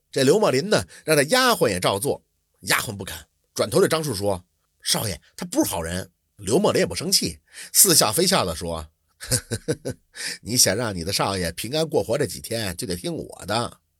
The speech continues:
丫鬟撇撇嘴，忽然就想起件事儿。“哎，对了，昨天晚上没给你开门，你怎么从外边打开的？”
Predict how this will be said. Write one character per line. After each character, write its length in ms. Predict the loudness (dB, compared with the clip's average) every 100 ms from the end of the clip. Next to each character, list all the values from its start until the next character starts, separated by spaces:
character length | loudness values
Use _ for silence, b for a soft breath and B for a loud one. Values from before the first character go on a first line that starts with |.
| _ -2
丫 220 | 0 2
鬟 140 | 0
撇 160 | 2 4
撇 140 | 4
嘴， 100 | 2 -2 -4 -4 -8
忽 240 | -8 0 2
然 120 | 4
就 40 |
想 160 | 2 2
起 120 | 0
件 140 | -2 0
事 100 | -2
儿。 160 | -4 _ _ _ -2
“哎， 200 | -2 -2 -2
对 140 | 0
了， 160 | 0 -8 b b
昨 140 | -2 0
天 80 | 2
晚 80 |
上 80 | 0
没 80 | -2
给 80 | -2
你 80 | 0
开 160 | 0
门， 240 | 0 -2 -4 b -6
你 100 | -2
怎 140 | -2
么 60 | -4
从 100 | -2
外 100 | 0
边 80 | 0
打 140 | -4
开 120 | -6 -6
的？” 220 | -6